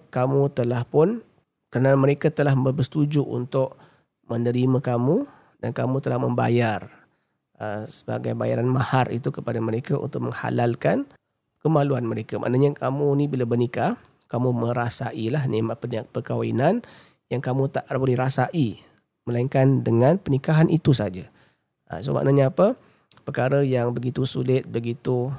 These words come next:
ya, ah, ke tahap terkait dengan maruah diri kan, tidak boleh didedahkan, tak boleh diberikan kepada sesiapalah kan, melainkan kepada isteri atau suami sahaja. Jadi dia perkara yang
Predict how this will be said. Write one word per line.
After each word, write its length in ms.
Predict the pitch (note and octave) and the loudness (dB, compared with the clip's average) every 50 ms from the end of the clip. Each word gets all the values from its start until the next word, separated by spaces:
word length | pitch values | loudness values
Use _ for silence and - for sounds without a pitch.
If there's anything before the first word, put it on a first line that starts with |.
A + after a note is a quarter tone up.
| - | -8
ya, 240 | - - A#2+ D#3+ G#3+ A3 - - | -6 -4 -2 -2 -2 -4 -8 -10
ah, 160 | - - G#2+ B2+ | -8 -8 -6 -6
ke 80 | - | -6
tahap 480 | C3+ - C3+ A#2 B2+ C3 C3 - - - _ _ _ _ - - _ _ _ _ _ _ - | -6 -4 -4 -2 0 0 0 -2 -4 -16 _ _ _ _ -20 -20 _ _ _ _ _ _ -8
terkait 240 | - - B2+ B2+ | -2 -2 -2 0
dengan 240 | B2+ B2 A#2 A#2 A#2 | 0 0 0 2 2
maruah 400 | B2 A#2+ A#2 C#3 C3+ B2+ A#2+ A2 | 2 4 6 6 6 6 6 4
diri 240 | A#2 B2+ C3+ B2 A2+ | 4 2 0 0 0
kan, 240 | - G#2+ E3 A#3+ - - - - - _ _ _ _ _ _ _ _ _ _ | 0 0 -2 -2 -2 -10 -20 -20 -20 _ _ _ _ _ _ _ _ _ _
tidak 240 | _ D3 D#3 D3 D#3 | _ 2 2 4 4
boleh 160 | E3+ F3 E3 | 4 4 4
didedahkan, 800 | D3+ D#3 D3 C#3 C#3 C#3+ C#3 D3 C3+ B2+ C3 - - C3 A#2 A#2 | 4 4 2 4 4 4 6 6 6 4 4 4 2 2 2 2
tak 80 | A2+ - | -2 -2
boleh 240 | - C3 C3+ C#3 C#3 | 0 0 0 0 0
diberikan 480 | C#3 A#2+ C3 B2+ B2 B2+ B2+ C#3+ C3 | -2 -4 -2 -2 -2 -2 0 0 -2
kepada 240 | B2+ - C3 B2 C3 | -2 -4 -4 -4 -4
sesiapalah 640 | A#2 - - C3+ C3+ - _ - C3 D3 F3+ D3 - - | -4 -2 -2 -4 -4 -4 _ 0 2 2 2 2 0 0
kan, 240 | - C3+ A2 G#2 G2+ - - _ _ - | 0 0 0 -2 -8 -14 -20 _ _ -10
melainkan 400 | A#2 A2 A2+ A#2 B2+ B2+ C3+ C#3 | -6 -4 -4 -2 -2 -2 -4 -4
kepada 400 | - - A2 A#2 B2 C#3+ F#3+ G#3 - _ - | -4 -6 -4 -2 0 0 -2 -2 -6 _ -8
isteri 320 | A#2+ A#2 - - - - A#2+ | -6 -4 -4 -2 0 0 0
atau 160 | A#2 B2+ A2+ | 0 0 -2
suami 400 | - - A#2+ A2+ A2 A2+ A2+ A#2 | 0 0 0 0 2 2 0 0
sahaja. 480 | C3 B2 B2 C#3 C3+ C#3 A#2 A2 B2+ - _ - _ _ _ _ _ _ _ | -2 -2 -2 -2 -2 -4 -6 -6 -8 -10 _ -20 _ _ _ _ _ _ _
Jadi 160 | _ - A#2+ C3 C3+ | _ 0 0 2 2
dia 80 | C3+ | 2
perkara 320 | B2 - - A#2+ A#2+ B2 A#2 | 0 0 -2 -2 0 0 -2
yang 80 | - | 0